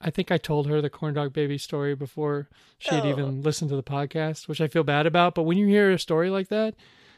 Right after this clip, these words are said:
Speaker 1: you have to tell somebody.
Speaker 2: <laughs> It's so great. And we had so many people come up to us at the picnic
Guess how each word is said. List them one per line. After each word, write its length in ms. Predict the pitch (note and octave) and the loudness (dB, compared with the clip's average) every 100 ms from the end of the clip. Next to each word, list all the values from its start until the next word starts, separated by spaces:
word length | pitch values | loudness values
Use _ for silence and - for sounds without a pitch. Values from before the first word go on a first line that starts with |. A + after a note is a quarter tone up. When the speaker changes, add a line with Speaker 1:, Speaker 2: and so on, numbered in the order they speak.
| _ | _
Speaker 1:
you 160 | F#3 F#3+ | 0 2
have 180 | D#3+ - | 2 0
to 80 | C3+ | -4
tell 200 | C#3+ B2+ | -4 -6
somebody. 480 | C3+ B2 B2 A#2+ - | -8 -8 2 2 2
Speaker 2:
<laughs> 40 | F#3 - - - _ _ _ _ - G4 F#4+ G4+ - - _ _ _ _ _ _ _ _ _ - - - - - | 0 0 0 -18 _ _ _ _ -2 -2 -4 -18 -18 -20 _ _ _ _ _ _ _ _ _ -20 -18 -20 -6 0
It's 160 | D#4+ | 2
so 180 | - C#4 | 4 4
great. 180 | B3 A#3 | 6 6
And 100 | A3+ | 6
we 120 | B3 | 6
had 180 | C4 G#3+ | 6 4
so 260 | - A#3+ A3+ | -2 0 2
many 240 | B3 A#3+ | 2 0
people 600 | - A3+ G3+ G3 F#3 F#3+ - - _ | 0 -2 0 0 2 0 -8 -20 _
come 220 | - A#3 | 0 4
up 140 | G#3 - | 4 2
to 140 | - | 0
us 140 | G#3 F#3+ | 0 0
at 120 | G3 | -4
the 80 | F3+ | -4
picnic 640 | - F#3 G3+ A3+ - - | -6 -4 -2 -2 -4 -20